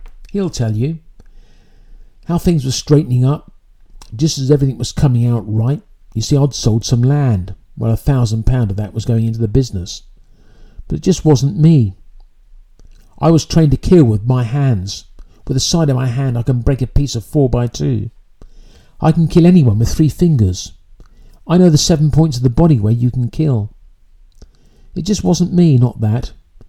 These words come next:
She had so many men. She kept insulting me,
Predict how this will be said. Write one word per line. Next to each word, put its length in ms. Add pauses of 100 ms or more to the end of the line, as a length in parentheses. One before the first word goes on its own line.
(320)
She 220
had 180
so 260
many 260
men. 460 (1000)
She 180
kept 240
insulting 600
me, 260